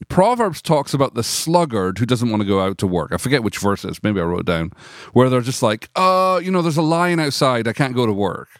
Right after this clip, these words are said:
So the sophisticated sloth is basically like, "Well, I'm not that person. I mean, I actually start my work eventually." So they're excusing themselves from being a sluggard by saying, "Well, I actually, you know, get stuff done."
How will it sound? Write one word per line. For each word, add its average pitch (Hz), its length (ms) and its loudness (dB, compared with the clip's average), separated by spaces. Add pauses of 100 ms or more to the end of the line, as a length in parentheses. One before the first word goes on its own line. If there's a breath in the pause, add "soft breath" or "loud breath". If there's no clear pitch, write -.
(720 loud breath)
So - 140 6
the 156 160 0
sophisticated 180 680 0
sloth 156 420 0
is 123 140 -6
basically 131 420 0
like, 98 180 -2
"Well, 185 540 2
I'm 156 160 0
not 147 300 -2
that 98 280 -2
person. - 600 -6
I 143 80 4
mean, 127 200 2
I 131 140 -2
actually 135 280 -4
start 110 320 2
my 98 120 -2
work 90 460 -4 (200)
eventually." 98 720 -2 (560 loud breath)
So - 160 4
they're 190 480 2
excusing 165 600 -2
themselves 131 420 0
from 117 140 -4
being 113 180 2
a 95 60 -2
sluggard 131 440 0
by 95 140 2
saying, 98 400 0
"Well, 131 320 2
I 160 140 0
actually, 185 460 0 (220 soft breath)
you 147 60 6
know, 123 140 4
get 117 200 -2
stuff - 280 -4
done." 160 340 2